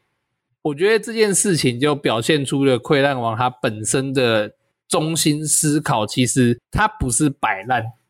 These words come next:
而是他认为凡事都有一个核心，我们应该要把核心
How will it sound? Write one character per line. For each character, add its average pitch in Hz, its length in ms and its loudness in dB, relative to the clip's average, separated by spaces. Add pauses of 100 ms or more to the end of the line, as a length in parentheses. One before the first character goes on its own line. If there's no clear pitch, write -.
而 143 100 2
是 147 520 2
他 156 360 2 (140)
认 151 400 0
为 117 560 0 (160)
凡 127 180 -2
事 156 240 0
都 143 200 2
有 127 120 4
一 117 40 -2
个 127 160 0
核 113 260 -2
心， 127 300 -2
我 127 100 -2
们 123 180 -2
应 156 120 -2
该 160 160 0
要 160 160 0
把 107 300 0
核 127 220 0
心 139 320 0